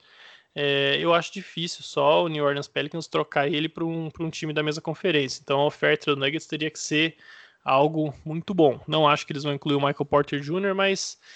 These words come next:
não sei, de repente aí uma oferta envolvendo o Gary Harris, o Bol Bol, que se mostrou ali um jogador interessante, pra dizer o mínimo, e uma escolha de draft futura.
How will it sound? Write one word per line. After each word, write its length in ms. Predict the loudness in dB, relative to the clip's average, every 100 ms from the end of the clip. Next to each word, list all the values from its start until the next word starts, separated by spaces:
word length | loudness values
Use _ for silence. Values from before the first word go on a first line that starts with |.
| -20 -20 _
não 140 | -4
sei, 240 | 2 4
de 80 | 4
repente 480 | -2 0 0 2 2
aí 160 | 2 2
uma 140 | 0
oferta 400 | -2 2 0 0
envolvendo 360 | -4 -4 -6 -4
o 20 |
Gary 240 | -2 -2
Harris, 760 | 0 2 4 4 4 0 -2 -2
o 100 | 0
Bol 280 | 2 2
Bol, 380 | 2 6 6 4
que 140 | -2 -12
se 140 | -10
mostrou 400 | -8 -8 -2 0
ali 180 | 0 -2
um 280 | -6 -10 -16 -20 -20
jogador 420 | -6 -2 0 0
interessante, 760 | 0 0 0 2 2 2 -2 -6
pra 140 | -6
dizer 160 | -4 -4
o 60 |
mínimo, 440 | 0 0 0 -4 -10 _ -20 -20 _
e 680 | -8 -4 -2 0 -2 -4 -8 -12
uma 260 | -8 -6
escolha 360 | -6 0 2 2
de 140 | -2
draft 360 | -2 -2 -2 -10
futura. 1300 | -14 -6 0 2 6 8 8 8 6 4 2 0